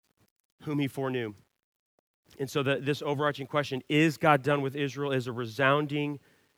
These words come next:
no. Why do we know that God has not rejected his people? It's because in the following verses, we see that Elijah and David alike are both men that are looking around the nation of Israel in the Old Testament,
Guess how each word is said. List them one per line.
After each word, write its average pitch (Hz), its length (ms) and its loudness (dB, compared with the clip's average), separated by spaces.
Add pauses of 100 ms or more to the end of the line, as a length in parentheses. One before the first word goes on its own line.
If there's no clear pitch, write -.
(180)
no. 120 640 -4
Why 160 520 10
do 156 200 -4
we 143 160 2
know 156 420 4
that 139 120 2
God 143 180 6
has 127 100 2
not 143 200 2
rejected 135 360 -2
his 131 120 -4
people? 160 420 -2 (640)
It's - 100 -8
because 147 260 6
in 156 60 4
the 143 60 4
following 170 420 6
verses, 147 360 0
we 143 100 -2
see 147 200 2
that 139 120 6
Elijah 143 600 6
and 143 240 2
David 143 300 6
alike 139 380 6
are 135 60 -4
both 143 340 -4
men 147 280 2
that 135 120 2
are 127 100 -2
looking 160 300 -4
around 143 360 6
the 135 60 -2
nation 135 300 -2
of 117 60 -4
Israel 139 320 -2
in 143 60 -4
the 135 60 -2
Old 135 120 -2
Testament, 165 420 -4